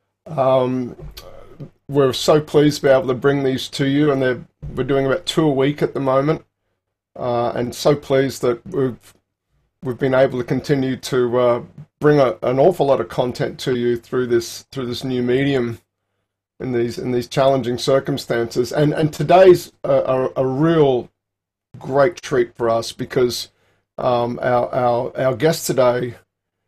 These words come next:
is, uh, Bethany Allen Ibrahimian, who writes for Axios. Now, Axios is a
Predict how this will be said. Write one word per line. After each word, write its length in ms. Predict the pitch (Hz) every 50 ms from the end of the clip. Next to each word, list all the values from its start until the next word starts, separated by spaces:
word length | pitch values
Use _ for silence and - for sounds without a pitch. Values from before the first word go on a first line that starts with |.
| _ _
is, 300 | - 135 127 123 110 -
uh, 160 | 131 123 127
Bethany 600 | 123 110 - 151 151 - 156 143 131 127 123 120
Allen 540 | - 131 131 131 131 127 123 120 123 120 117 - - - - - - - -
Ibrahimian, 800 | 143 139 127 120 117 147 143 143 139 131 123 123 123 123 120 127
who 520 | 104 143 143 139 139 135 131 131 127 123 - _ _ _ _ _ _ _ _ _ _ _ _ _ _ -
writes 500 | 143 143 143 160 180 214 226 220 - -
for 240 | - 180 156 139 -
Axios. 640 | - 147 156 151 - - - 147 113 - - - -
Now, 140 | 147 - -
Axios 840 | - 165 190 185 - - 220 185 170 156 - - - - - - _
is 440 | - 151 147 143 139 131 120 - - -
a 480 | 123 127 123 123 123 120 120 120 113